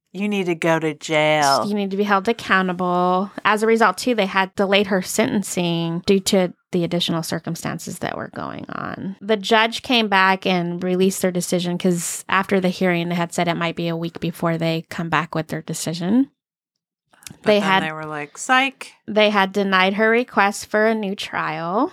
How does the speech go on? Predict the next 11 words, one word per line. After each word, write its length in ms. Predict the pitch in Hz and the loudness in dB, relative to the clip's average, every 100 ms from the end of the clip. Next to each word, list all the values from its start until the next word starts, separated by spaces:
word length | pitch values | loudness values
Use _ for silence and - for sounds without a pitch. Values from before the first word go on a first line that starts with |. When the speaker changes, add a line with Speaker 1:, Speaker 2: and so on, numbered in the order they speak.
| - | -8
Speaker 1:
Oh. 20 | 156 | -14
Speaker 2:
Mm-hmm. 1160 | 151 165 214 226 151 202 196 190 180 180 190 262 _ - - - _ | -12 -10 -6 -6 -6 -6 -6 -6 -8 -6 -4 -6 _ -20 -20 -20 _
So 420 | - 220 196 190 | 0 4 4 2
she 340 | 202 - 220 220 | -2 -2 0 2
will 140 | 226 | 2
still 340 | - - 214 | 0 2 2
be 300 | 226 233 220 | 4 2 2
sentenced 560 | 214 214 - 190 - - - | 2 0 0 -2 -4 -6 -2
on 680 | 180 180 175 175 175 175 - - | 0 0 0 -2 -4 -8 -12 -8
November 420 | 185 180 180 185 | -6 -4 -4 -4
eighteenth. 720 | - 165 - - 165 156 | -6 -8 -8 -4 -4 -4